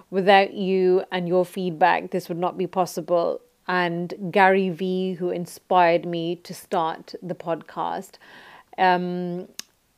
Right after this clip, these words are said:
it was in November two thousand and eighteen, and podcasting is the best thing I've ever done. I absolutely love it, and I hope that you do as well.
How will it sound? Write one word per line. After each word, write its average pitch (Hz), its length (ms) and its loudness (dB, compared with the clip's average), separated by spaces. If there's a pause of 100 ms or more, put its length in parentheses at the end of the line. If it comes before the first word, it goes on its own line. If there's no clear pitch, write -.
(160)
it 202 100 0
was 196 220 -2
in 185 320 -2
November 185 440 2
two 180 260 -8
thousand 170 760 -8
and 170 220 -10
eighteen, 185 560 -6
and 170 480 -8 (560)
podcasting 185 880 -4 (260)
is 180 240 -6
the 160 180 -10 (140)
best 190 260 -4 (140)
thing 170 360 -6
I've 151 300 -8
ever 170 300 -6
done. 156 340 -6
I 170 240 -8
absolutely 190 540 -6
love 165 180 -4
it, 160 180 -4
and 170 140 -10
I 170 80 -6
hope 190 240 -6
that - 180 -10
you 180 160 -4
do 170 220 -4
as 165 220 -4
well. 175 320 -4